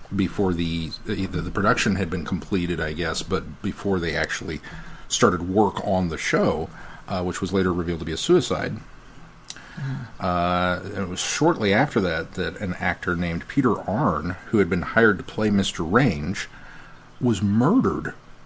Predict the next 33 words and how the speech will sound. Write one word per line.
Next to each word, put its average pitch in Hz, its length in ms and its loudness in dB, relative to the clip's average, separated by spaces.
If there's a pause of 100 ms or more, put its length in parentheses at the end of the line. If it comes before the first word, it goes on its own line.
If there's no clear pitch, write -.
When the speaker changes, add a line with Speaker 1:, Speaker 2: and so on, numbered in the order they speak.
(480)
Speaker 1:
after 113 380 2
a 117 80 2
costume 113 420 2
fitting. 101 300 -6
He 101 160 -4
went 90 220 -2
home 92 280 0
and 87 600 -4
didn't 92 260 -4
report - 320 -6
for - 80 -8
work 87 160 -4
the 87 100 -6
next 82 280 -6
day. - 320 -2 (680)
Speaker 2:
Wow. - 140 0 (120)
Speaker 1:
And, 80 140 -4
uh, 80 160 -2
so 92 180 -2
there 87 120 -2
were, 85 100 -2
there 85 80 -6
were 80 80 -6
a - 20 -12
couple 104 200 2
of 76 100 -8
big, 90 160 -2 (800)
uh, 73 180 -6 (120)
shockwaves - 680 0
that - 80 -10
kind 90 180 -2
of - 80 -8
hit 92 280 -2